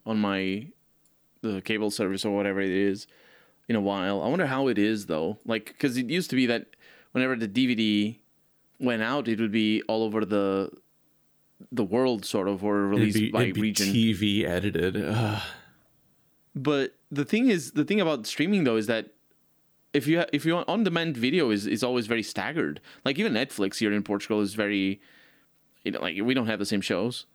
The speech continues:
Speaker 1: There's, there's shows that, that are mostly there, that, like, especially the old stuff tends to be there, but new stuff takes forever to get added. So I wonder how it is with movies, 'cause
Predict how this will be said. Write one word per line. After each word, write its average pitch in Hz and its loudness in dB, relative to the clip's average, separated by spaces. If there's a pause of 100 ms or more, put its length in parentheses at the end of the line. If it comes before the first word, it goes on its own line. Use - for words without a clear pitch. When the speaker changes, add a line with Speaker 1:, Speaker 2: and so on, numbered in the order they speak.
(380)
Speaker 1:
There's, 110 -2
there's 127 -2
shows 123 0
that, 113 -2 (160)
that 113 0
are 110 -2 (360)
mostly 131 2
there, 110 2
that, 104 -2
like, 101 -2 (200)
especially 123 0
the 104 0
old 117 -2
stuff - -4
tends 107 -2
to - -6
be 98 0
there, 95 0 (480)
but 123 0
new 147 4
stuff 117 -2
takes 110 -2
forever 117 -2
to 104 -6
get 87 -2
added. 82 -6 (220)
So - -4
I 120 0
wonder 147 0
how 117 -2
it 117 2
is 131 0
with 104 0
movies, 92 0
'cause 98 -4